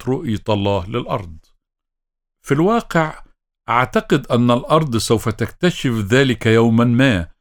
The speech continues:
عندما يأخذنا الله جميعًا،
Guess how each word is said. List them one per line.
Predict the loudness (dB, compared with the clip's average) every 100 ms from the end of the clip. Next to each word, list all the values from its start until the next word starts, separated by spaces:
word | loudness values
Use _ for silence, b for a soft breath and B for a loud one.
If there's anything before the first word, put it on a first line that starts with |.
| _ _ _ -2
عندما | 2 4 4 4
يأخذنا | 2 -2 -2 2 2 2
الله | 2 2 0
جميعًا، | 0 2 4 4 2 2 2